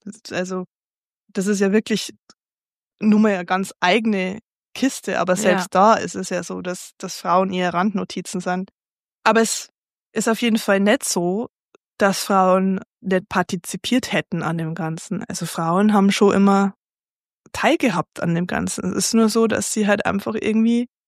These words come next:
Speaker 1: aus den Geschichtsbüchern fast schon so rausgeschrieben worden sind. Und, äh, Susan Fast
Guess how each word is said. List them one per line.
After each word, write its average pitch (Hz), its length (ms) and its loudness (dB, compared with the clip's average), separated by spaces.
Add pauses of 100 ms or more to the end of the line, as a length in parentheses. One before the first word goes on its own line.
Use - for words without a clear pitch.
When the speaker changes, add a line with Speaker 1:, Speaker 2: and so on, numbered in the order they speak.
(160)
Speaker 1:
aus 202 260 -2
den 202 180 2
Geschichtsbüchern 254 840 0
fast - 340 -2
schon 240 120 -6
so 226 140 2
rausgeschrieben 185 800 0
worden 160 240 -4
sind. 165 360 -8 (800)
Und, 190 440 2
äh, 185 160 2
Susan 214 320 2
Fast 202 560 0